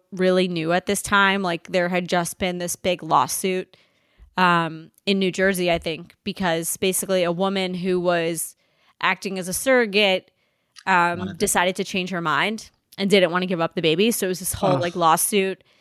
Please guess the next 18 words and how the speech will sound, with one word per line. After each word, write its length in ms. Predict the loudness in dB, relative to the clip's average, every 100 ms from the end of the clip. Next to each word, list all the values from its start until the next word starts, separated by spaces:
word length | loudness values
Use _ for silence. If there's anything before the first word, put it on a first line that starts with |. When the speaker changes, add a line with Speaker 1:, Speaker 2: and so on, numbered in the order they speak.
| _ _ -4
Speaker 1:
And 100 | -2
I 120 | -2
think 340 | -4 -6 -8 -8
the 100 | -6
book 260 | -4 -6
said 380 | -4 0 0 2
that 320 | 2 0 0 -8 _ _ _ _ _ _ -20 -8
the 100 | -4
court 300 | 2 4 4
ended 240 | 2 2
up 220 | 0 -2 _ -20 -20 _ _ _ _ _ -4
giving, 360 | 0 4 2 2
like, 280 | 0 -2 -4
the 180 | -10 -10
parents, 840 | -2 2 4 4 0 -6 -10 -14 _ _ _ _ _
the 80 | -2
non-surrogate 840 | 2 2 2 -2 -2 -2 -4 -6 _ _ _ _ _ _ _ _
parents, 480 | -2 0 0 -4 -12